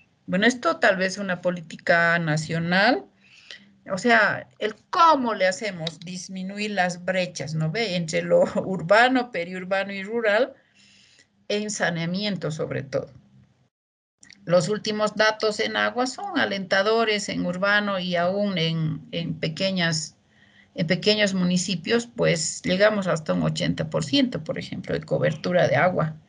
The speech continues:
Pero en saneamiento estamos entre cuarenta o cincuenta en, en pequeñas localidades y en rural, pues es el gran desafío sigue siendo, ¿no?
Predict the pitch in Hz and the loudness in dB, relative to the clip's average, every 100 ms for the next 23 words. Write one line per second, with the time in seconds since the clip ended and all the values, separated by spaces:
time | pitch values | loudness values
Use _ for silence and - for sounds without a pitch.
0 | _ - - - _ - 226 233 240 247 | _ -20 -20 -20 _ 4 6 6 4 4
1 | 262 254 247 233 226 240 233 220 190 - | 4 4 4 0 0 2 2 2 -8 -8
2 | 185 - 196 196 190 180 165 175 185 185 | -8 -2 -2 -2 -4 -2 -4 2 2 4
3 | 190 185 170 160 170 160 190 190 185 185 | 0 0 0 0 -6 -2 0 0 2 2
4 | 165 165 165 156 151 156 - 160 160 160 | 2 0 0 2 2 -2 -4 -4 -4 -4
5 | 156 180 175 165 160 160 165 170 165 165 | -4 -2 -2 -2 -2 0 0 0 0 2
6 | 180 175 - 190 214 214 226 214 214 214 | 0 -4 -6 -6 -4 -2 2 4 4 2
7 | 175 175 - - 165 - 165 175 202 196 | -2 -2 -4 -4 -6 -4 -2 2 2 2
8 | 180 170 170 165 175 156 156 151 160 151 | 0 0 0 -2 -4 -4 -6 -8 -6 -6
9 | - 147 190 269 | -6 -4 0 0